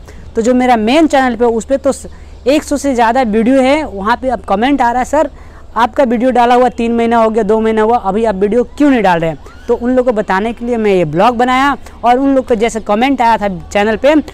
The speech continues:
उस प्रकार से मैंने उन लोगों के लिए जो requirement है video, नान चाकू का video, तो मैंने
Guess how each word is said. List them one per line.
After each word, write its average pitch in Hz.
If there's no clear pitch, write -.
उस 247
प्रकार 208
से 214
मैंने 247
उन 220
लोगों 233
के 226
लिए 226
जो 208
requirement 208
है 196
video, 185
नान 190
चाकू 180
का 185
video, 180
तो 185
मैंने 240